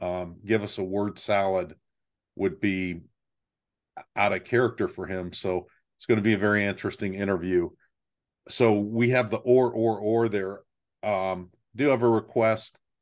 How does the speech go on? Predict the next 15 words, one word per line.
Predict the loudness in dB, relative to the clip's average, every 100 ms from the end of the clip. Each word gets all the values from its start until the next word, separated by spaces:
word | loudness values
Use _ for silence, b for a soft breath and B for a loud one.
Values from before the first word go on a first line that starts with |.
| _ _ -8
to | -6
talk | 0 0 0
to | -4
Jack | -4 -2 -2
Swarbrick. | -2 -2 0 -2 -4
I've | -6
had | -4 -4 -2
that | -2
in | -4 -6
since | -8 -8 -10
January. | -8 -4 -4 -2 0 0 0 -4 b b _ _ _
I | -2 0
think | 2 0 -2 0
probably | 2 4 2 -2 -2 -2 -2
after | -2 -2 -2 0 -2 -4